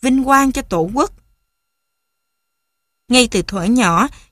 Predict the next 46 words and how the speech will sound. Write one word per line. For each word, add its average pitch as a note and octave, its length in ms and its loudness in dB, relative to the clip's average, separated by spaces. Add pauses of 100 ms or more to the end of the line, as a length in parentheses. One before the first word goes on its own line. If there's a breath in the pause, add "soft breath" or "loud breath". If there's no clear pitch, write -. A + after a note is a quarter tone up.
trẻ B3+ 160 2
em C4 160 2
phải C4+ 140 -4
được A3+ 160 0
uốn C#4+ 340 -2
nắn C#4 280 0
trong C#4+ 140 0
tình F3+ 220 -4
yêu C4 240 -2
nước, C#4 300 -2 (220)
yêu D4 200 0
nhà, G#3 420 2 (220 soft breath)
yêu D#4 220 0
cha D4 180 -2
mẹ, F#3 460 -2
anh C4 180 0
em, C4 360 0 (280 soft breath)
yêu D4 180 0
trường F#3 300 -2
học, F3 260 -4 (140)
yêu C#4+ 320 -2
thầy, F3 380 -2
yêu C#4 240 -2
bạn, F3 360 -2 (360 soft breath)
thì B3+ 120 2
lớn A#3 280 0
lên D4 320 0
chúng C4+ 220 -4
mới E4 100 -4
biết D#4 280 -4
yêu C#4+ 220 -2
vợ, F#3+ 400 -4
yêu B3 240 -4
con. B3+ 420 4 (480 soft breath)
Và A3+ 140 4
khi D#4+ 260 -2
trong D#4 220 -2
lòng G3+ 200 0
chúng A#3+ 360 -2
đã B3 80 0
có D#4+ 140 -4
một D4 260 -6
tình F3+ 200 -2
yêu C#4 220 -2
đúng B3 280 -4
đắn C4+ 140 0